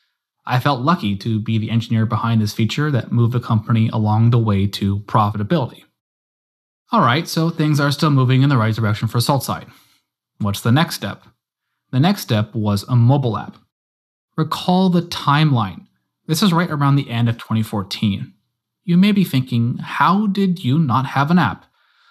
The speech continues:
Well, the answer is the business didn't need one. The market SaltSide operated in were still adopting smartphones. Feature phones and dumb phones like those old Nokia brick phones were prevalent. Mobile internet access wasn't that great either.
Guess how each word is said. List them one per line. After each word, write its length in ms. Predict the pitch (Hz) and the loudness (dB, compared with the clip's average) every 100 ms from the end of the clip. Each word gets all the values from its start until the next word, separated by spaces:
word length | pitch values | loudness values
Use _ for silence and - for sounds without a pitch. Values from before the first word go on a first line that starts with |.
| _ _ | _ _
Well, 180 | 170 170 | 0 2
the 180 | 156 151 | 2 2
answer 300 | 160 156 139 | 0 2 0
is 140 | 139 | 0
the 60 | 143 | -2
business 580 | 131 - 135 143 151 | -4 -2 -2 0 -4
didn't 340 | - 135 160 - | -2 0 0 2
need 220 | 170 190 | 2 2
one. 340 | - - - - _ _ _ _ - | 0 -8 -14 -18 _ _ _ _ 0
The 60 | |
market 420 | 120 120 131 190 | 2 2 2 -4
SaltSide 480 | 190 - 117 - 127 | -4 -4 -4 -2 -2
operated 400 | 110 127 127 113 | 2 2 2 0
in 140 | 113 117 | 2 2
were 120 | 117 | 0
still 320 | 117 - 110 | -2 -2 -2
adopting 540 | 120 117 95 101 104 107 | -2 -2 -2 -2 0 0
smartphones. 720 | - 135 123 - - 139 - _ _ _ _ _ _ _ - | 0 -2 -2 -8 -12 -14 -16 _ _ _ _ _ _ _ -2
Feature 220 | 170 170 | 0 2
phones 340 | - 143 143 | 2 2 2
and 160 | 160 143 | 2 2
dumb 180 | 123 127 | 2 2
phones 320 | 127 120 123 | 2 2 2
like 200 | 113 110 | 2 0
those 200 | 120 120 | 0 0
old 280 | - 123 123 | 0 0 2
Nokia 400 | 117 117 120 131 | 4 2 2 0
brick 180 | 131 135 | 0 -2
phones 360 | 120 107 104 | 0 0 0
were 120 | 110 110 | 0 -2
prevalent. 460 | - 180 113 104 - _ _ _ _ _ _ - | 0 -2 -2 -10 -16 _ _ _ _ _ _ -4
Mobile 380 | 117 117 120 - | 0 0 -2 0
internet 240 | 127 117 | 2 2
access 400 | 113 110 - 123 | 0 -2 -2 -4
wasn't 260 | 107 113 120 | -2 0 2
that 180 | 110 107 | 0 0
great 180 | 117 113 | -2 0
either. 320 | 160 147 - | 0 0 -6